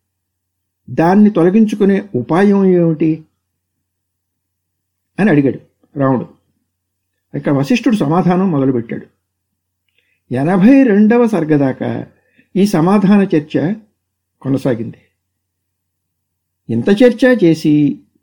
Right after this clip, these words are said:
బృహస్పతి అన్నగారైన సంవర్తుడు ఆత్మవిచారణ చేసుకున్న విధానం ఇదయ్యా. ఆయనే ఒకసారి నాకు ఈ సంగతంతా చెప్పాడు.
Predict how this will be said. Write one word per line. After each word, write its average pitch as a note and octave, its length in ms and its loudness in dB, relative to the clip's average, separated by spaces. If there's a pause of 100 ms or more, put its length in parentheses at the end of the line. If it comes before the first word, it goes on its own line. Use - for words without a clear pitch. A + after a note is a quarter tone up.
(960)
బృహస్పతి C#3+ 840 -2 (140)
అన్నగారైన E3+ 720 0
సంవర్తుడు D3 880 -2 (680)
ఆత్మవిచారణ G#3 1000 -2 (100)
చేసుకున్న F3+ 480 -2
విధానం D#3+ 560 -4 (120)
ఇదయ్యా. A#2+ 440 -4 (960)
ఆయనే G3 400 2
ఒకసారి F3+ 460 -2
నాకు F3+ 460 -4
ఈ E3 60 0
సంగతంతా C#3+ 840 -2
చెప్పాడు. B2+ 460 -8